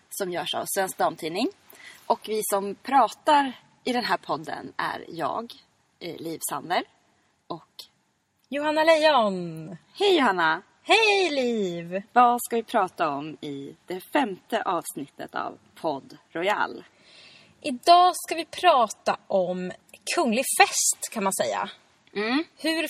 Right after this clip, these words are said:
Speaker 2: festar kungligheterna och vad dricker de då? Och hur går det till och vad händer?
Speaker 1: Och lämpligt nog så
Speaker 2: Mm.
Speaker 1: har ju du alldeles precis festat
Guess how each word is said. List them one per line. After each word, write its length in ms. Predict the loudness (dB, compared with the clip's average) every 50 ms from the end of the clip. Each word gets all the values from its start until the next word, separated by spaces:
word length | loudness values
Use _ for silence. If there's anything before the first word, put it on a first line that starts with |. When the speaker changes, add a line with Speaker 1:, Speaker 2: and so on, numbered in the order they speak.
| 0 0
Speaker 2:
festar 280 | 0 0 0 -2 -2
kungligheterna 800 | -2 0 -2 -2 -2 -2 -2 -4 -4 -4 -4 -4 -4 -2 -2 -2
och 380 | 0 0 2 2 2 2 0 0
vad 160 | -2 -2 -2 0
dricker 320 | -4 -6 -6 -4 -2 0
de 180 | 0 0 0 0
då? 360 | 0 0 0 -2 -2 -2 -2
Och 440 | -2 -2 -2 -2 -2 -2 -4 -4 -8 -6
hur 100 | -6 -6
går 180 | -4 0 0 0
det 140 | 0 -2 -6
till 640 | -6 -4 -2 -2 -2 -4 -4 -6 -8 -10 -10 -6
och 300 | -2 0 0 0 0 -2 -6 _ _ _ _ _ _ _ _ _ _ _ _ _ _ _
vad 100 | -2 0
händer? 640 | 2 4 4 4 4 2 0 -2 -4 -6 -6 -10 -12 _ _ _ _ _ _ _ _ -20 _ _
Speaker 1:
Och 120 | -2 0
lämpligt 580 | 2 2 2 2 2 -2 -4 _ -6 -6 -2 -2
nog 600 | 0 0 0 0 -2 -4 -8 -10 -12 -14 -14 _ _ _ _ _ _ _ _ -6
så 40 | -4 -2
Speaker 2:
Mm. 60 | 0 2
Speaker 1:
har 180 | 2 2 2
ju 80 | 0 -2
du 340 | -2 -4 -6 -6 -8 -10 -14 _ _ _ _ _ _
alldeles 460 | -2 -2 0 -2 -4 -6 -6 -6 -6 -8 -10 -10
precis 400 | -12 -12 -10 -8 -8 -8 -10 -10 -12 -14 -14 -16 -18 _ _ _ _ _ _ _ _ -6
festat 760 | -6 -6 -6 -6 -10 -10 -8 -8 -8 -8 -10 _ _ -20 _